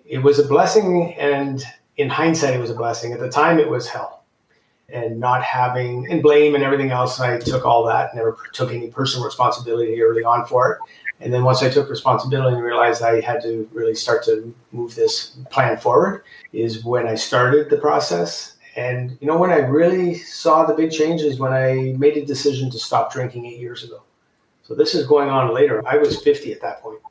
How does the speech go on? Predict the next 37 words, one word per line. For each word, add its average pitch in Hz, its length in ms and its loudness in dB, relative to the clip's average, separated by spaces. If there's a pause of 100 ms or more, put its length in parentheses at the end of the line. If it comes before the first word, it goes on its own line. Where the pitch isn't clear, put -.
(200)
And 113 720 -4
I'd 127 180 -4
started, 170 600 2
and 123 220 -4
we 120 120 -4
had 123 240 -4
started 131 340 -4
to 131 100 -6
accumulate 135 440 -4
again. 131 440 -6 (280)
But - 100 -6
when 120 120 -2
I 127 60 0
stopped 160 340 -2
drinking 151 400 2
is 117 160 -4
when 123 460 -4
clarity 117 720 -6 (460)
came. 110 400 -6 (680)
And 113 340 -2
I 117 80 2
really 127 460 2
started 117 380 -4
to 113 120 -4
realize 117 440 -2
that, 101 120 -4
okay, 117 220 -6
I 123 140 -4
needed 120 560 -6 (240)
to 113 480 -8
take - 220 -10
full 165 180 4
responsibility 113 760 -2
and 110 80 -8
get 113 160 -6
really 120 220 -4
clear. 113 480 -6